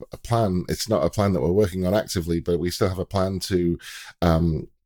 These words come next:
support other source code providers with the package index, and certainly GitLab would be a, a, a good contender for the second, um, source code provi-, uh, source control provider to support. But every, every little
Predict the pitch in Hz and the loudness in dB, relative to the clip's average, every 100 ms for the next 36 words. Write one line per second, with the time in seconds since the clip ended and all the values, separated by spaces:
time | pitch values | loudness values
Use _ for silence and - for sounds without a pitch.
0 | - - _ - - - 113 104 - - | -20 -20 _ -12 -8 -4 4 4 4 4
1 | 127 135 101 80 - 156 175 95 85 - | 4 6 4 2 2 2 4 4 2 2
2 | 80 85 80 76 80 - 98 - - 90 | 2 2 2 0 -2 -4 -4 -4 0 0
3 | 82 76 82 - - 78 78 - 104 - | 0 -4 -4 -6 -8 -8 -8 0 0 2
4 | 78 80 - - - 101 - 90 85 85 | -4 -4 -8 -18 0 4 4 4 4 2
5 | 78 92 87 82 78 78 78 73 87 87 | 4 6 6 4 2 2 0 0 0 0
6 | - 80 90 85 80 - 71 69 87 - | 0 0 4 4 2 0 0 2 2 2
7 | 80 76 - - - - 76 73 78 71 | 0 0 -4 -16 -18 -6 -4 -2 -2 -2
8 | 71 - 92 90 82 - 82 80 - 85 | -4 -2 0 2 -2 -2 0 0 0 0
9 | 80 65 101 - 87 87 82 80 87 85 | 0 0 0 0 -2 -2 -2 0 0 0
10 | 80 - - - 95 87 - 95 82 73 | -2 -4 -12 0 0 2 2 4 4 0
11 | - - - - _ _ - 113 123 135 | -6 -12 -14 -18 _ _ 2 4 6 6
12 | 117 110 101 85 - _ _ _ _ _ | 4 6 2 0 -10 _ _ _ _ _
13 | _ _ 120 135 117 113 110 104 98 - | _ _ 4 6 6 6 4 6 4 4